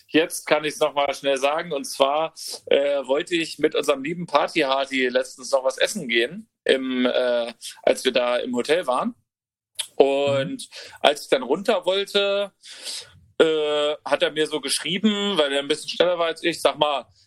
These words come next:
Speaker 1: geht bei dir der Fahrstuhl auch nicht?“ Und ich habe halt im fünften Stock gewohnt. Ich so, Äh, weiß ich jetzt noch nicht. Also ich, äh, bin grad noch im Zimmer, ich zieh mir grad noch frische Klamotten an, so. Ähm, guck ich gleich mal.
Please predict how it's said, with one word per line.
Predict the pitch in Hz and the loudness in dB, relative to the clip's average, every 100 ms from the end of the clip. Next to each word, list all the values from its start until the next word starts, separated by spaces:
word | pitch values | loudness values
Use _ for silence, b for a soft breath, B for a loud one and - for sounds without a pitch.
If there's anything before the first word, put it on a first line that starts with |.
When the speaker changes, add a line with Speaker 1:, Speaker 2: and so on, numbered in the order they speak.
| _ | _
Speaker 1:
geht | 156 156 | -2 0
bei | 156 | 0
dir | 151 | 0
der | 147 | -2
Fahrstuhl | - 135 151 - 120 | 0 -2 -2 -4 0
auch | 107 123 - | 0 0 -2
nicht?“ | 214 302 - - | -4 -2 -6 -2
Und | 139 143 - | -2 -2 -2
ich | 135 143 | 0 2
habe | 156 | 2
halt | 143 | 0
im | 131 | 0
fünften | 143 170 - | -2 -2 -4
Stock | - 123 - | 0 0 2
gewohnt. | 147 190 175 | 0 0 0
Ich | 127 | -2
so, | - 117 110 | 2 2 2
Äh, | - 110 90 - _ _ _ - | 0 0 0 -8 _ _ _ 0
weiß | 123 | 0
ich | 156 | 2
jetzt | 170 - | 0 0
noch | |
nicht. | 117 147 156 | 0 0 0
Also | 113 113 | 0 0
ich, | 113 - | -2 0
äh, | 123 123 117 | 2 2 0
bin | 123 | 0
grad | 123 131 | 0 0
noch | 127 | 0
im | 120 | -2
Zimmer, | - 143 175 | 0 2 2
ich | 151 | -2
zieh | - | 0
mir | 139 | 2
grad | 127 127 | 2 0
noch | 123 | 0
frische | - 120 | -2 -2
Klamotten | - 123 131 165 | 2 2 2 0
an, | 87 | 0
so. | 170 185 180 B B B - | 2 0 0 B B B 2
Ähm, | 135 135 135 131 131 123 | 2 4 0 -2 -4 -4
guck | - 165 | -2 -2
ich | 131 | 2
gleich | 113 117 110 | 0 0 0
mal. | 110 110 | 0 0